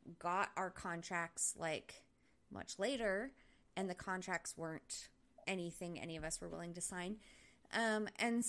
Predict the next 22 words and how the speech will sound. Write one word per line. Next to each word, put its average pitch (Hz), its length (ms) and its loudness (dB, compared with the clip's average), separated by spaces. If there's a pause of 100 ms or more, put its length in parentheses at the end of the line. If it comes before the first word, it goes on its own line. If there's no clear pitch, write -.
(260)
<laughs> - 100 2 (200)
so, 233 160 4 (600)
uh, 220 420 10
no 226 240 6
one 277 160 4
has 262 240 4
a 240 40 0
merch 233 240 -2
license 175 400 -2
yet, 156 220 2 (100)
but 240 400 6
once 214 580 0 (380)
we 208 120 0
do 262 680 0 (120)
have 196 300 -2
stuff - 220 0
like 180 160 -6
that, 175 280 0
then 202 420 4 (440)
I 208 60 -6
kinda 240 400 0
wanna, 247 280 4